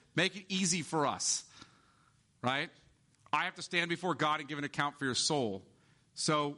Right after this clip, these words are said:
next time you're thinking about sin, help a brother out. <laughs> No, I'm kidding. <laughs> That's not the main reason you should <laughs> at all.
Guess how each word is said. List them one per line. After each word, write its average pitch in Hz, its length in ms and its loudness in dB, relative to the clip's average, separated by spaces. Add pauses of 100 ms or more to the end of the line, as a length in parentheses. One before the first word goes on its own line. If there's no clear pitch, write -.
next 139 340 -2
time 165 160 0
you're 147 100 -8
thinking 147 240 -2
about 139 180 0
sin, 127 400 0 (600)
help 135 260 -2
a 123 40 -8
brother 117 340 0
out. 85 380 -2
<laughs> - 60 -18 (1400)
No, 104 200 -4
I'm 110 140 -2
kidding. 104 340 -2 (240)
<laughs> - 240 -2
That's 185 200 -2
not 175 120 2
the 147 100 -4
main 147 200 2
reason 127 300 -2
you 117 100 2
should 135 300 2 (400)
<laughs> 196 440 -2
at 139 140 0
all. 143 500 0